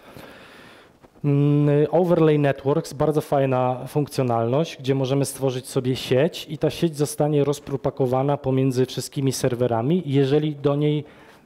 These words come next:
zdeployuje się na niej task i task zażąda dostępu do konkretnej sieci, to z tego noda pojawi się dostęp do tej sieci.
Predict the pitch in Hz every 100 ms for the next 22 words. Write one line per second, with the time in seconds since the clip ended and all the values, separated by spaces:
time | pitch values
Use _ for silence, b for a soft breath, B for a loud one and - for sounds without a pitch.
0 | _ - 113 139 - 147 147 156 147 -
1 | 139 127 127 120 127 180 190 - - -
2 | 147 151 165 - 147 - 139 123 143 135
3 | 151 143 131 - 147 139 139 131 127 131
4 | - 135 - 139 - 156 131 - 165 151
5 | 139 143 165 165 B B 135 135 147 -
6 | 127 127 - 131 117 120 113 - 101 -